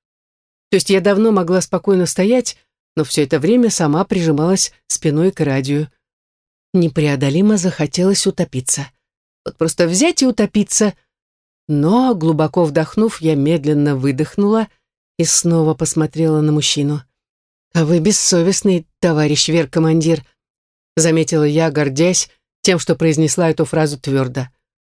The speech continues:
«Ты даже не представляешь, насколько», вдруг приблизился он, вынуждая меня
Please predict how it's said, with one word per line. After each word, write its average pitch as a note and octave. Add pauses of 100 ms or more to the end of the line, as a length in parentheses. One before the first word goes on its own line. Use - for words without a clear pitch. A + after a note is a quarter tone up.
(760)
«Ты C#3+
даже C3
не C3+
представляешь, C3
насколько», C3 (840)
вдруг C#3+
приблизился C3+
он, C#3+ (720)
вынуждая D3
меня D3